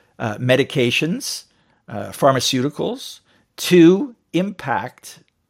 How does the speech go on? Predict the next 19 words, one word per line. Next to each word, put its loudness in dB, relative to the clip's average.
the -2
behavior -4
of -2
human -4
beings. 0
We -10
can -8
think -6
of, -2
uh, -10
attention -4
deficit -2
and -8
hyperactivity -4
disorder. -10
We -14
can -12
think -8
of -4